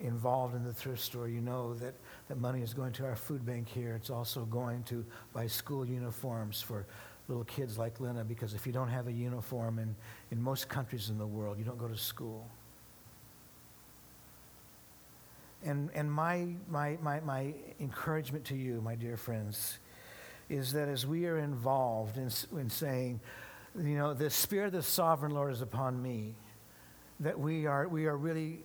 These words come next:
confessing and we're really doing it, and the Spirit of the Sovereign Lord is, in fact, upon us. And the evidence of it is the joy of salvation.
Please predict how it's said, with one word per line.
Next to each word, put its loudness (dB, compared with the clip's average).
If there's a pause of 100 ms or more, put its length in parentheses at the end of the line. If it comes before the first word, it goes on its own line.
confessing 2
and 2
we're 2
really 0
doing 0
it, -2
and -2
the 2
Spirit -2
of -4
the 0
Sovereign 0
Lord 2 (240)
is, 0
in 0
fact, -2
upon -2
us. -4 (760)
And 2
the 4
evidence 2
of 4
it 2
is 0
the 0
joy 0
of -4
salvation. -4